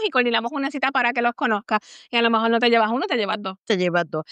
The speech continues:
Speaker 2: Mira, que yo hace poco le di en adopción a un amigo dos perritos que, de, que una camada que nosotros habíamos rescatado.
Speaker 1: ¿De los negritos?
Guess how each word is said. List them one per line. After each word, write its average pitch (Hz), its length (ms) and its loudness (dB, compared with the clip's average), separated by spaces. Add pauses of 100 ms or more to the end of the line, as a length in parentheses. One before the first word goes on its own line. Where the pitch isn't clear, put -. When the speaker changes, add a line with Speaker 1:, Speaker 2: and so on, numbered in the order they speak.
(140)
Speaker 2:
Mira, 269 240 2
que 220 120 0
yo 202 140 2
hace 254 160 -2
poco 330 280 2
le 269 160 2
di 220 160 0
en 233 100 0
adopción 254 560 0
a 233 80 4
un 220 120 0
amigo 214 360 0
dos 196 180 -2
perritos 277 580 0
que, 220 380 0
de, 185 220 0
que 202 140 -4
una 190 140 -2
camada 226 300 0
que 220 80 0
nosotros 220 420 -2
habíamos 214 360 0
rescatado. 254 420 0
Speaker 1:
¿De 262 60 2
los 269 80 0
negritos? 247 500 -4